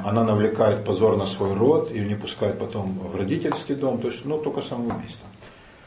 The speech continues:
Хотя это болезнь, как мы знаем, да, ну, мы, в смысле, белые варвары, да, индийцы так не думают. Они думают, что это проклятие богов, и женщина готова любые принести жертвы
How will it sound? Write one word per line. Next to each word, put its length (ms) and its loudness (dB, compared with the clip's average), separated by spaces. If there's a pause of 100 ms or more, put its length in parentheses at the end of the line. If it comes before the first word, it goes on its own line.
(180)
Хотя 160 4
это 140 6
болезнь, 540 6
как 100 -4
мы 140 -6
знаем, 400 -12
да, 140 4
ну, 120 4
мы, 180 4
в 120 -4
смысле, 300 -8
белые 300 6
варвары, 420 2
да, 260 2
индийцы 360 -2
так 200 2
не 80 2
думают. 360 0 (120)
Они 100 -2
думают, 220 0
что 80 -2
это 100 -2
проклятие 600 0
богов, 500 2
и 20 -6
женщина 540 -4 (560)
готова 420 4
любые 540 6
принести 480 2
жертвы 460 4